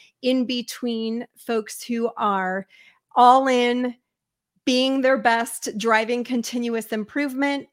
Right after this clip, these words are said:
and then the folks who are, um, lagging behind are gonna lag even further behind. And number three, I'm gonna say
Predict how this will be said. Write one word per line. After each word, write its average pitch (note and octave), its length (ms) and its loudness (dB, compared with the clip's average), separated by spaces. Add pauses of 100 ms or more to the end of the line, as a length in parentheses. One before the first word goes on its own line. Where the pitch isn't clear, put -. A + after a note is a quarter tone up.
(160)
and A3+ 320 -2
then A#3 460 0 (400)
the A3+ 80 -6
folks G#3+ 400 -8
who A#3+ 260 -2
are, G3+ 640 -2
um, F#3+ 640 -4
lagging A#3 560 0
behind B3+ 440 0
are C#4+ 100 0
gonna B3+ 220 0
lag A3+ 440 0 (120)
even G#3 480 -2 (100)
further G#3+ 580 -2
behind. F#3 640 -8 (960)
And G#4 140 4
number B4 800 4
three, D#4 500 0 (640)
I'm D#4 280 2
gonna A4+ 220 4 (100)
say C4+ 400 0